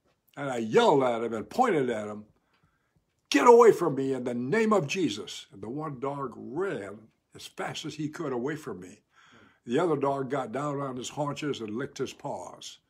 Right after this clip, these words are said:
And I walked right past him to the door of the house that I was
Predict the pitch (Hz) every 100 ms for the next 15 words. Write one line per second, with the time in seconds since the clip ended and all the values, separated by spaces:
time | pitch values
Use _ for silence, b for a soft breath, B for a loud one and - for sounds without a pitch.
0 | _ _ - 107 113 110 110 127 120 -
1 | 127 101 - 139 - _ _ _ _ _
2 | _ _ _ _ _ - 139 110 113 120
3 | 117 107 110 120 117 95 - 110 101 104
4 | 98 95 - -